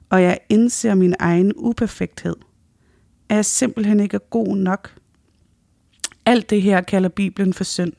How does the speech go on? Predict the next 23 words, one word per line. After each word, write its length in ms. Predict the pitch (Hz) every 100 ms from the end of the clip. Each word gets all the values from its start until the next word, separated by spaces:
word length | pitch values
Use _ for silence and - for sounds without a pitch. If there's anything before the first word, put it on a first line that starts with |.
| _ _ _ _ _ _ _ _ _ _ -
Jesus 400 | 196 226 247 233
tog 200 | - 196
det 80 | 190
hele 260 | 190 190
på 200 | 208 202
sig. 180 | 202 190 - _ _ _ _
Synden, 560 | - - 247 226 196 190 _ _ _ _ _ -
lidelsen 640 | 202 226 233 - 208 190 - - -
og 120 | -
mørket. 480 | 185 175 180 208 202 _ _ - - - _
Alt 180 | 226 247
sammen 260 | - 226 208
noget, 240 | 202 214
der 60 | 214
er 40 |
en 80 | 196
del 260 | 233 220
af 120 | 190 165
vores 360 | 190 247 -
liv, 260 | 233 262 - _ _ _ _
for 160 | - 214
han 280 | 202 214 196
vidste, 400 | 240 - 233